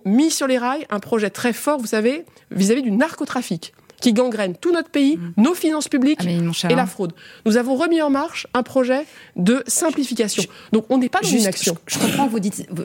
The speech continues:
Speaker 2: vous dites, on n'est pas dans l'impuissance, on n'est pas dans l'inaction. Quand vous voyez, par exemple, l'usine, l'usine Vancorex, euh, filière chimie dans l'Isère, qui est vendue,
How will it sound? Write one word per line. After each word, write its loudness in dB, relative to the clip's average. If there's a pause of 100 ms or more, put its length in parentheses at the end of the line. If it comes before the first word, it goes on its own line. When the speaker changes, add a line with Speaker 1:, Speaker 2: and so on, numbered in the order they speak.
Speaker 2:
vous -4
dites, -4
on 2
n'est 2
pas -2
dans 0
l'impuissance, 0
on 2
n'est 4
pas 2
dans 2
l'inaction. 2
Quand 0
vous 0
voyez, 2
par -2
exemple, -2
l'usine, 2
l'usine 2
Vancorex, -2
euh, -2
filière -2
chimie 2
dans 2
l'Isère, 0
qui -2
est 2
vendue, 2